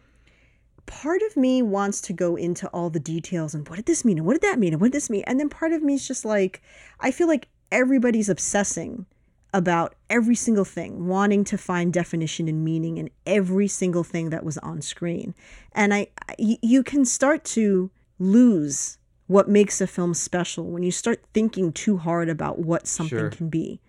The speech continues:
Speaker 1: You know, um, there's, you know, th-, if I, if I were to, to glaze over them for me, the,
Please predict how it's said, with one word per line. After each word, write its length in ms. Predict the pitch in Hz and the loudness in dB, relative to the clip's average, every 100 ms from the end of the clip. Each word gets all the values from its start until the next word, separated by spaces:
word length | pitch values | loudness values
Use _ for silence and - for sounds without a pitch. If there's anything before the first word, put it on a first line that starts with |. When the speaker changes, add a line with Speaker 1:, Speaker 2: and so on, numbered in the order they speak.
| _ _ - _ | _ _ -20 _
Speaker 1:
You 120 | - 175 | -2 0
know, 280 | 160 156 - - | 0 -2 -6 -4
um, 440 | 175 170 160 160 - _ _ _ _ _ _ _ _ _ _ _ _ _ _ _ _ - | 0 0 -2 -6 -14 _ _ _ _ _ _ _ _ _ _ _ _ _ _ _ _ -16
there's, 760 | 214 190 247 247 254 233 - - 50 - | -10 0 2 4 2 0 -6 -8 -14 0
you 140 | 262 | 2
know, 180 | 247 240 | 2 0
th-, 140 | 180 - - _ _ _ _ - - | -4 -10 -18 _ _ _ _ -14 0
if 220 | 269 247 | 0 2
I, 200 | 247 240 | 2 2
if 200 | - 247 | 0 0
I 120 | 233 233 | 0 2
were 180 | 220 226 | 2 0
to, 220 | - 233 | -2 -4
to 280 | - - 247 | -4 0 0
glaze 540 | - 208 220 226 202 | 2 2 4 2 0
over 300 | - 190 180 | 0 0 2
them 300 | 180 175 170 | 0 0 -4
for 240 | 165 - 185 | -6 -2 0
me, 260 | 175 175 | 2 0
the, 160 | - 196 | 0 -2